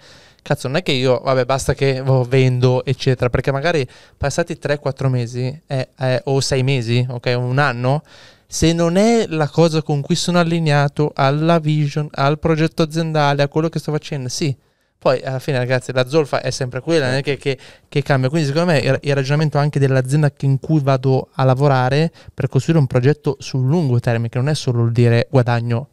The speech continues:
per i prossimi sei, dodici mesi, ok? Ma anche dire proprio, perché magari mi posso creare un pacchetto clienti, cioè se io vedo la cosa a trecentosessanta gradi, è un'ottica di cosa sto mettendo, che mattonella sto creando. Questo cazzo è una cosa molto più ampia del vendo oggi,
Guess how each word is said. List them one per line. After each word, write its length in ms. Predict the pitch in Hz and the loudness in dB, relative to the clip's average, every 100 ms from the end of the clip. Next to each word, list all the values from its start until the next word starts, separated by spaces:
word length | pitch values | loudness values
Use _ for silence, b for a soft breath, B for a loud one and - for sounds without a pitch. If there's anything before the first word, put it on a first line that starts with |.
| _ | _
per 140 | 131 117 | -8 -4
i 40 | |
prossimi 400 | 123 117 123 117 | -4 -2 -2 -4
sei, 360 | - 127 117 120 | -2 -2 -2 -4
dodici 400 | 117 120 - 120 | -6 -8 -6 -4
mesi, 260 | 107 110 | -4 -8
ok? 160 | 104 127 117 | -8 -4 -2
Ma 120 | 127 | -2
anche 180 | 156 147 | -2 0
dire 220 | 127 123 | 2 2
proprio, 360 | 135 131 127 - B B B - | 0 2 0 0 B B B -18
perché 220 | - 120 | -6 -2
magari 240 | 120 123 | 0 0
mi 60 | 117 | -2
posso 240 | 120 - | -6 -6
creare 160 | 123 120 | -2 0
un 80 | 117 | -2
pacchetto 320 | - 139 - | -4 -6 -4
clienti, 360 | 127 131 120 | 0 0 0
cioè 120 | - 120 | -2 -2
se 140 | 156 | 2
io 100 | 170 | 4
vedo 240 | 135 131 | 4 2
la 100 | 127 113 | 0 0
cosa 520 | 139 147 135 123 123 | 2 2 2 2 2
a 80 | 123 | 0
trecentosessanta 720 | - 117 135 123 - 123 120 | -4 -6 -6 -10 -8 -6 -2
gradi, 400 | 120 117 117 120 | -2 -2 0 0
è 20 | |
un'ottica 380 | 123 131 143 131 | 0 0 -2 -2
di 120 | 123 - | -4 -8
cosa 340 | - 151 143 151 | 0 2 2 -2
sto 160 | - | 0
mettendo, 760 | 131 123 - 143 143 143 143 - B B | 0 -2 0 0 2 4 2 -2 B B
che 100 | - | -2
mattonella 560 | 139 139 - 139 139 156 | 0 0 2 2 4 2
sto 180 | - 131 | -2 -4
creando. 440 | 120 117 135 117 | -2 0 0 0
Questo 240 | 151 151 151 | -2 -2 -2
cazzo 360 | 127 - 123 | -4 -2 -4
è 120 | 127 | -2
una 160 | 123 120 | -6 -4
cosa 240 | 135 123 | -2 0
molto 260 | 123 123 123 | 0 0 -2
più 160 | 113 120 | -2 0
ampia 300 | 147 127 123 | 0 0 0
del 280 | 120 123 131 B B B | 2 2 0 B B B
vendo 380 | 151 160 160 175 | 0 2 6 6
oggi, 420 | 151 156 143 160 | 6 2 2 0